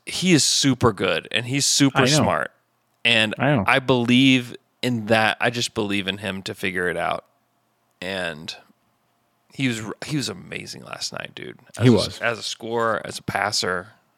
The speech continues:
Speaker 1: as a rebounder, he was phenomenal last night. And it, they basically just played like the Jazz G League team or whatever. Who cares?
Speaker 2: Yeah.
Speaker 1: Um,
Speaker 2: I'm not, I'm not saying that I would do that right. I just
Speaker 1: Yeah.
Speaker 2: thought, like, hey, switch. And, and if you don't like Markkanen, take Mikal Bridges.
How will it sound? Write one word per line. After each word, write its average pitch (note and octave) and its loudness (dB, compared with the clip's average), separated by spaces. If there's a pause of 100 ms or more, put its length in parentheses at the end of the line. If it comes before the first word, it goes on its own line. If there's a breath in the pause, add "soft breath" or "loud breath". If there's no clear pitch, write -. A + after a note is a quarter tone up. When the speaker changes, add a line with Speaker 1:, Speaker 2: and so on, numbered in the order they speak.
(280)
Speaker 1:
as G2 -8
a - -14
rebounder, F#2 -10
he A#2 -10
was F2+ -8 (180)
phenomenal F#2 -10
last - -12
night. - -12
And G#2+ -12
it, A2 -8
they A2+ -4
basically G2+ -6
just - -14
played - -12
like - -16 (260)
the G#2 -8 (140)
Jazz - -8 (160)
G - -12
League E2 -14
team F2+ -12
or F2+ -6
whatever. F#2 -4
Who C3+ -12
cares? - -12
Speaker 2:
Yeah. - -2 (680 loud breath)
Speaker 1:
Um, A2+ 2
Speaker 2:
I'm C3 6
not, D#3 6
I'm B2 0
not C#3+ 6
saying B2 4
that G#2+ 4
I G#2 4
would G2+ -2
do G#2 -2
that - -8
right. F2+ 0
I G2+ -4
just - -6
Speaker 1:
Yeah. G2+ 2
Speaker 2:
thought, G#2 4 (120)
like, G#2 0
hey, G#2 2
switch. - -2 (800 loud breath)
And, B2 8
and C#3 6
if C3 4
you C3+ 4
don't A#2+ 6
like A2+ 4
Markkanen, G#2 2
take G2+ 2
Mikal G#2 -2
Bridges. - -8